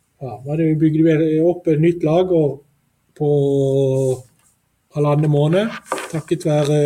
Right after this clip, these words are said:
god levering av Liss og Eirik og gjengen. Så, så det, det, det er jo, du kan jo komme i uante situasjoner den veien, men selvfølgelig, det har skjedd mye s-, innen tre P L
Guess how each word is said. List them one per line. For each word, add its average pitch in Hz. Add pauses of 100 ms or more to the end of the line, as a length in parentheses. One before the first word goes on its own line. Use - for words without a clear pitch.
(680)
god 170
levering 170
av 160
Liss 208
og 165
Eirik 170
og 190
gjengen. 220 (1800)
Så, 185
så 180
det, 165
det, 180 (480)
det 175
er 185
jo, 175 (200)
du 160
kan 180
jo 196
komme 170
i 170
uante 165
situasjoner 156
den 147
veien, 220
men 185
selvfølgelig, 185 (1300)
det 156
har 147
skjedd 170
mye 180
s-, - (120)
innen 165
tre 160
P 143
L 160